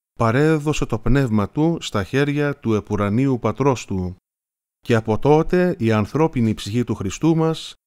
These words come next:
κατέβηκε στον Άδη και κήρυξε μετάνοια στους εκεί ευρισκομένους, και όσοι πίστεψαν στο κήρυγμα του Χριστού που έγινε στον Άδη, συναναστήθηκαν μαζί του. Όσοι δηλαδή ήσαν άξιοι σωτηρίας επί της γης,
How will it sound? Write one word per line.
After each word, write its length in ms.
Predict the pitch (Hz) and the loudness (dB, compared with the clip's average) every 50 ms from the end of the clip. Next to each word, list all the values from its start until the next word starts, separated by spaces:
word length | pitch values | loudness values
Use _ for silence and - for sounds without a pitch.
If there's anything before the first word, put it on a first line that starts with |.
| _ _ | _ _
κατέβηκε 720 | - 107 104 - 143 147 151 156 160 143 - 156 156 156 - | -4 -4 0 4 4 4 4 4 2 0 0 0 0 0 -2
στον 320 | - - - 104 107 113 135 | -6 -4 -2 0 0 2 2
Άδη 500 | 143 135 113 98 95 92 90 87 90 92 - _ _ _ _ _ _ _ _ _ _ | 2 0 0 -2 -2 -4 -4 -4 -6 -10 -14 _ _ _ _ _ _ _ _ _ _
και 160 | - - 117 | -4 -4 -4
κήρυξε 500 | 107 - 165 175 170 180 170 - - 156 | -2 0 0 2 2 2 0 0 0 2
μετάνοια 720 | 147 139 131 120 - 165 165 165 151 117 104 98 95 90 92 | 2 2 2 2 2 2 2 4 4 2 2 0 0 -2 -6
στους 260 | - - 110 98 - | -6 -8 -8 -4 -2
εκεί 280 | - 107 98 - 139 139 | -2 -4 -2 -2 0 0
ευρισκομένους, 1200 | 123 110 98 101 101 95 - - - 101 101 117 135 120 98 92 110 143 170 170 - - - - - _ _ _ _ _ _ _ _ _ _ | 2 2 0 -2 -4 -4 -4 -4 -2 0 0 2 2 2 0 0 0 0 -2 -2 -6 -10 -20 -20 -20 _ _ _ _ _ _ _ _ _ _
και 220 | _ - - 123 127 | _ -4 0 2 4
όσοι 340 | 151 175 170 - - 156 | 4 4 4 2 -2 -2
πίστεψαν 680 | - - - 170 180 170 - - 131 110 - - 113 104 | -2 -2 0 0 0 0 0 0 -2 -2 -2 -2 -2 -2
στο 160 | 101 - 113 101 | -2 -2 -4 -4
κήρυγμα 440 | - - 156 147 147 131 131 123 | 0 0 0 0 0 0 0 -2
του 100 | 113 117 | -2 -2
Χριστού 440 | 104 - 110 104 - - 147 143 - | -4 -4 -4 -4 -2 -2 -4 -4 -2
που 140 | - 117 127 | 0 0 2
έγινε 280 | 139 143 135 120 113 101 | 2 2 2 0 0 -2
στον 280 | - - 107 101 117 | -2 -2 -2 0 0
Άδη, 500 | 131 123 107 92 95 120 147 170 175 175 170 _ _ _ _ _ _ | 2 0 0 -2 -2 -2 -2 -2 -4 -4 -8 _ _ _ _ _ _
συναναστήθηκαν 1000 | - - - - 123 123 117 117 110 101 - - 151 156 147 165 139 147 147 143 | -12 -8 -2 0 2 2 4 4 2 0 0 0 0 0 0 0 0 0 0 2
μαζί 400 | 135 123 117 110 113 143 147 123 | 2 2 2 0 0 -2 -2 -2
του. 400 | - 92 92 90 90 90 90 90 _ _ _ _ _ _ _ _ _ _ _ _ _ _ _ _ _ _ _ _ _ _ _ - | -2 -4 -4 -4 -4 -6 -8 -12 _ _ _ _ _ _ _ _ _ _ _ _ _ _ _ _ _ _ _ _ _ _ _ -2
Όσοι 300 | 151 160 - - 190 175 | -2 0 2 2 2 4
δηλαδή 380 | 165 147 143 143 143 165 175 | 4 4 4 4 4 4 2
ήσαν 520 | 165 - 156 170 160 - - 156 151 151 151 | 2 2 0 0 0 0 0 0 2 2 2
άξιοι 500 | 165 175 165 170 - - - 113 113 110 | 2 0 0 -2 -4 -4 -2 -2 -2 -2
σωτηρίας 800 | - - 113 107 - 117 113 113 151 156 131 104 95 92 - - | -2 -2 -2 -2 0 0 0 0 2 2 2 2 0 -2 -4 -6
επί 240 | - 107 - 107 | -6 -4 -4 -4
της 200 | 104 107 104 95 | -2 -2 -2 -2
γης, 560 | 95 98 113 151 180 190 180 - - - - | -2 -2 0 0 0 0 -2 -6 -12 -16 -18